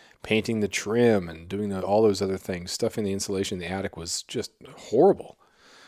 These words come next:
Um, but, you know, those are the types of things that you do to, to save some money, and you, you feel like you have better ownership of the house. You know, it wasn't just, you know, "Here's the money, you, uh, you build it and we'll just check up every once in a while." Being involved has been, has been pretty fun. So we definitely have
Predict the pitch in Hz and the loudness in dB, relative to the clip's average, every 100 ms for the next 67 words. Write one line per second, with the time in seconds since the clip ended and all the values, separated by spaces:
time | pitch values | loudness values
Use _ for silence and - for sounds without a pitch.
0 | _ - 95 92 90 90 92 101 - 92 | _ -8 -2 0 0 4 4 4 -2 -6
1 | 92 98 92 90 - 98 - 101 101 95 | -2 -2 -4 -2 0 0 -2 -4 -4 -4
2 | 87 90 98 110 95 - 95 101 98 95 | -8 -6 -2 -2 -4 -6 -4 -2 -2 -6
3 | 87 95 107 95 92 - 101 90 - 95 | -6 -4 -4 -4 -8 -12 -10 -8 -4 -4
4 | 87 - 90 90 87 92 87 92 92 - | -4 -6 -6 -6 -4 -4 -4 -6 -8 -12
5 | 87 87 87 92 90 - 101 90 85 - | -14 -8 -2 -2 -2 -6 -8 -12 -14 -18
6 | _ - - _ _ 98 92 90 90 87 | _ -20 -20 _ _ -8 -8 -6 -6 -6
7 | - _ _ _ _ _ 104 87 - _ | -8 _ _ _ _ _ -16 -16 -20 _
8 | - 101 - 92 95 90 - _ - 95 | -4 -4 -2 0 0 0 -4 _ -10 -4
9 | 92 90 87 85 85 - _ - - - | -2 -2 -2 -4 -6 -12 _ -20 -20 -20
10 | _ - 104 98 101 98 92 92 90 87 | _ -4 0 4 4 4 0 -2 -4 -4
11 | - 98 90 90 87 87 87 90 - 85 | -4 -2 -2 -2 -2 -2 -4 -6 -8 -8
12 | 85 85 85 92 87 87 87 87 85 87 | -8 -8 -4 -4 -4 -2 -2 -4 -8 -12
13 | 90 98 95 90 90 95 87 92 87 - | -12 -12 -12 -12 -4 -4 -2 -6 -6 -8
14 | 90 90 90 92 95 92 90 87 - | -8 -8 -8 -8 -8 -8 -6 -8 -10